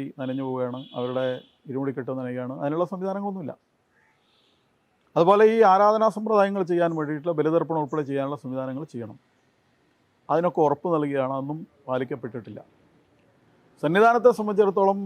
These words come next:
പോലീസും ദേവസ്വവും തമ്മിൽ വലിയ ശീതസമരമാണ്. പ്രാഥമിക സൗകര്യത്തിൻ്റെയും മറ്റു കാര്യങ്ങളുടെയും കാര്യം അവിടെ നിൽക്കട്ടെ. അവിടെ പതിനെട്ടാം പടിയിൽ പുതിയ ഒരു ഹൈഡ്രോളിക് റൂഫിംഗ് എന്ന പേരിൽ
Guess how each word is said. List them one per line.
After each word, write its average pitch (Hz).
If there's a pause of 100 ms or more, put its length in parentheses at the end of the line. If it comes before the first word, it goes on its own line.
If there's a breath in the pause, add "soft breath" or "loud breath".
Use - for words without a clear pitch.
(120)
പോലീസും 180 (260)
ദേവസ്വവും 156
തമ്മിൽ 156 (100)
വലിയ 160 (100)
ശീതസമരമാണ്. 165 (1500)
പ്രാഥമിക 160
സൗകര്യത്തിൻ്റെയും 202
മറ്റു 196
കാര്യങ്ങളുടെയും 196
കാര്യം 185
അവിടെ 175
നിൽക്കട്ടെ. 127 (1400)
അവിടെ 147
പതിനെട്ടാം 196
പടിയിൽ 208 (100)
പുതിയ 180
ഒരു 196 (260)
ഹൈഡ്രോളിക് 190 (220)
റൂഫിംഗ് 180
എന്ന 175
പേരിൽ 170